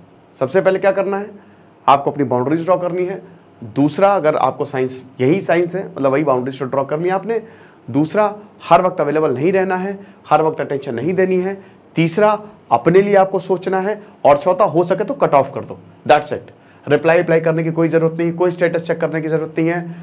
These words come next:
वो कितना भी कुछ करे, एकदम, ठीक है, नंबर, नंबर हटा दो, घोस्ट।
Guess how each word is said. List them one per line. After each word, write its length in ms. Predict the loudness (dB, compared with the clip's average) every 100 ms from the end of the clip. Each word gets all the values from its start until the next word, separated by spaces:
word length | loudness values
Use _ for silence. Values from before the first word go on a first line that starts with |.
| -20 -4
वो 80 | -4
कितना 340 | 2 2 4 2
भी 100 | 0
कुछ 440 | -6 -4 -4 0
करे, 200 | 0 2
एकदम, 560 | 0 0 2 4 4 -2 -12 -20 -20 -20 _ _ _ _ _ _ -4
ठीक 140 | 0
है, 200 | 0 -2 -14 -20 -4
नंबर, 240 | 0 4 4
नंबर 160 | 4
हटा 220 | 2 2 0
दो, 140 | -4 -16 _ 4
घोस्ट। 440 | 6 6 0 -16